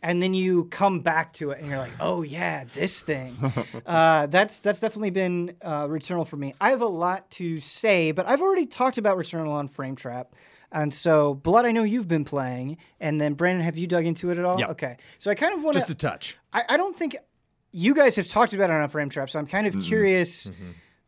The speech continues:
Speaker 1: where you're at with the game, how, how it's been progressing, and kind of your, your thoughts on it.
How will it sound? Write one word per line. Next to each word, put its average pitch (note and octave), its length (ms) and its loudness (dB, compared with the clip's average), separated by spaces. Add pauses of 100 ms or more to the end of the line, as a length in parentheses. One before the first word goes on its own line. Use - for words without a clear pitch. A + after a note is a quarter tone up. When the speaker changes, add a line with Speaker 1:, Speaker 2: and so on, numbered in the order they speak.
(120)
Speaker 1:
where B3+ 300 6
you're A#3+ 260 2
at G#3 200 4
with A3 160 0
the G#3+ 80 2
game, G3+ 320 0
how, F#3 280 2
how F#3 200 2
it's F#3 100 0
been F#3 140 -2
progressing, E3 500 0
and D3 100 -4
kind C#3+ 160 -4
of C3+ 100 -6
your, C3 220 -8
your D3+ 140 -8
thoughts C3 360 -10
on A#2+ 180 -14
it. - 80 -20